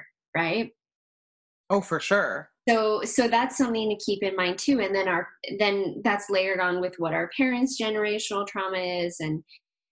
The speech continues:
Speaker 1: so it's like, I just wanna pull, I wanna get away from the, like, blame game of trauma, 'cause it's not about that, you know? And I think we all heal when we can move away from the blame game and the shame around it.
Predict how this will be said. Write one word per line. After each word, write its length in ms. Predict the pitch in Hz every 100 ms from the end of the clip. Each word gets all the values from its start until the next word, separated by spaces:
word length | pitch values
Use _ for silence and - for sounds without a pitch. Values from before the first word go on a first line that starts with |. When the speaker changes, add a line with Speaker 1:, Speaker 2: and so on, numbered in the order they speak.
| _ -
Speaker 1:
so 160 | 277
it's 180 | 277 262
like, 360 | 269 247 240 240 _ _ -
I 60 | 240
just 340 | 294 339 269
wanna 300 | 277 285 247 -
pull, 380 | 247 - - 262 -
I 80 | 226
wanna 220 | 262 285
get 160 | 233
away 200 | 226 202
from 400 | 226 220 196 175 180
the, 260 | 170 165 160
like, 180 | 156 -
blame 420 | 165 190 269 202
game 380 | 139 135 - 90
of 80 | 170 -
trauma, 340 | - - 135 - - 220
'cause 160 | 208
it's 180 | 226 233
not 160 | 240 226
about 320 | 165 165 190 -
that, 140 | 95 - - _
you 160 | 190 180
know? 240 | 180 190
And 80 | 208
I 80 | 208
think 220 | 214 202
we 120 | 196 -
all 220 | 180 185 -
heal 400 | 202 190 165 151
when 140 | 156 165
we 140 | 175
can 180 | 185 165
move 200 | 170 180
away 320 | 160 143 143 - -
from 200 | 170 160
the 100 | 143
blame 320 | 143 180 147
game 360 | 139 - - 156
and 120 | 175
the 60 |
shame 500 | 170 - 175 180 185
around 120 | 143 - - - -
it. 200 | -